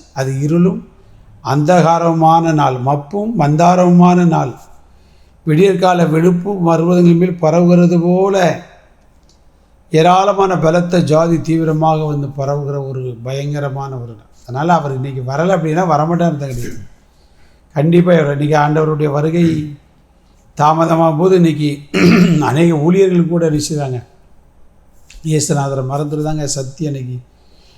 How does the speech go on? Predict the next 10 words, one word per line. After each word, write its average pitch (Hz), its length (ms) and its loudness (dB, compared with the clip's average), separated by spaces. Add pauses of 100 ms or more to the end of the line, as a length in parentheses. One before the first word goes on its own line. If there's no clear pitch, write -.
(200)
போயிட்டு, 156 520 0
விசுவாசம் 135 580 -4
போயிட்டு, 151 600 -6 (680)
எல்லாம் 175 520 2
பார்த்தீங்கன்னா 160 760 0 (540)
லக்ஸரி 147 600 0 (160)
அப்படிங்கிறத 120 480 -14 (800)
வேதம் 151 320 -2
தெளிவா 147 340 -2
சொல்லிட்டு, 117 360 -10